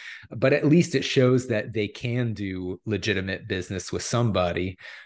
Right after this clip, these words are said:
right? Um, and I would highly recommend that when it comes down to actually manufacturing,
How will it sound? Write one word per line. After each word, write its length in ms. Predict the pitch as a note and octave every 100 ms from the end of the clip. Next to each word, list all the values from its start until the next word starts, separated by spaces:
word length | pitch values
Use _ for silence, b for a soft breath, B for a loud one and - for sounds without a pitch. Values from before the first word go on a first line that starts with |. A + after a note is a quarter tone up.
| B
right? 440 | F#2+ F#2+ G2+ A#2 - _ A2+
Um, 500 | G#2+ G#2+ G#2 G#2+ G#2 B B B -
and 420 | C#3 C3+ C3 -
I 140 | C3 D3+
would 240 | D#3 C#3 -
highly 400 | - D#3 F#3+ D3
recommend 760 | G#2 G2 - F#2+ F#2+ F#2 F#2 F2 A2+
that 220 | G2 -
when 220 | A2+ G2+
it 160 | F#2+ -
comes 320 | C#3 B2+ B2
down 320 | - A2+ A#2
to 320 | - G#2 G2 -
actually 520 | G#2+ G#2 - G#2 G2+
manufacturing, 1160 | G2+ G2 F#2 - - D3 - G#2 G2 F#2+ G2